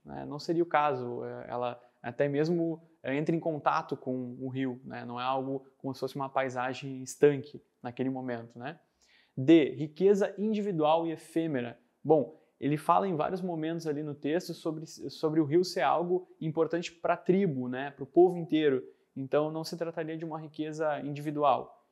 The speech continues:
e sim coletiva. Então, sobraria a E,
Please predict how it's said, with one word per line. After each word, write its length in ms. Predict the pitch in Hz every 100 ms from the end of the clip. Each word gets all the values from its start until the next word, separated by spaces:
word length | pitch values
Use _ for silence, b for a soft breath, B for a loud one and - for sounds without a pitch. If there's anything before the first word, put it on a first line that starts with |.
| -
e 80 | 123
sim 380 | - 139 147 147
coletiva. 640 | 143 135 - 160 123 120 _ _ _ _ _ _ _ _
Então, 300 | 151 151 180
sobraria 500 | 175 202 185 170 175
a 100 | 190
E, 220 | 170 196